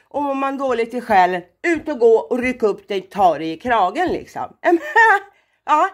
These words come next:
måste de gå så många år i skolan för att, och liksom, <laughs> när det är så enkelt? Eller ljuger de bara och skiter fullständigt i patienternas väl och ve och tar den enkla vägen? Kan man fråga sig.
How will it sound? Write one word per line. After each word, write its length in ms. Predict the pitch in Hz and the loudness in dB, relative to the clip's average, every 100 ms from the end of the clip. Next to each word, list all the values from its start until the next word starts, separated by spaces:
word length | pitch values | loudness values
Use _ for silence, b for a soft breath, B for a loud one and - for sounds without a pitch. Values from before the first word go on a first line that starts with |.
| _ _ _ | _ _ _
måste 480 | 359 415 - - 214 | -4 -4 -6 -10 -2
de 80 | 359 | 0
gå 340 | 494 453 370 | 2 0 0
så 140 | 330 294 | -2 -2
många 280 | 254 240 | -2 -2
år 140 | 233 196 | -2 -4
i 80 | 202 | -6
skolan 440 | 247 233 180 165 | -4 -4 -4 -6
för 140 | 202 | -8
att, 80 | 185 | -6
och 160 | - 190 | -4 -2
liksom, 440 | 196 - 349 311 B B B - 554 554 679 523 - | -4 -2 0 0 B B B -2 0 0 0 -2 -2
<laughs> 680 | - - _ - 392 - | -20 -20 _ -14 -14 -16
när 320 | 302 539 440 381 | -20 -4 0 0
det 120 | 370 | -2
är 60 | |
så 120 | 370 339 | 2 2
enkelt? 760 | 311 226 208 240 330 415 - _ _ _ _ _ _ _ _ _ _ _ _ _ _ | 2 0 -6 0 0 0 -6 _ _ _ _ _ _ _ _ _ _ _ _ _ _
Eller 180 | 240 233 | -4 -2
ljuger 560 | 233 233 185 143 165 233 | -2 -2 -2 -2 -6 -4
de 160 | 311 | -2
bara 240 | 311 277 202 | 0 -2 -4
och 120 | 202 | -6
skiter 580 | - 165 151 _ 165 156 | -10 -10 -10 _ -12 -12
fullständigt 920 | - 185 - - - - - 113 196 | -8 -8 -8 -16 -20 -14 -10 -10 -10
i 60 | 294 | -8
patienternas 840 | - - 311 175 156 185 165 165 | -8 -6 -4 -4 -4 -4 -4 -4
väl 340 | 147 117 101 131 | -6 -6 -6 -6
och 100 | 123 | -8
ve 200 | - - _ _ | -12 -16 _ _
och 140 | 370 | -8
tar 160 | 370 311 | -4 -2
den 160 | 269 233 | -2 -6
enkla 420 | 143 - - 349 | -8 -10 -8 -6
vägen? 440 | - - - - _ _ _ _ _ - | -6 -10 -14 -18 _ _ _ _ _ -8
Kan 140 | 233 | -4
man 140 | 254 262 | -4 -4
fråga 340 | 220 113 - | -6 -8 -10
sig. 260 | - - | -18 -20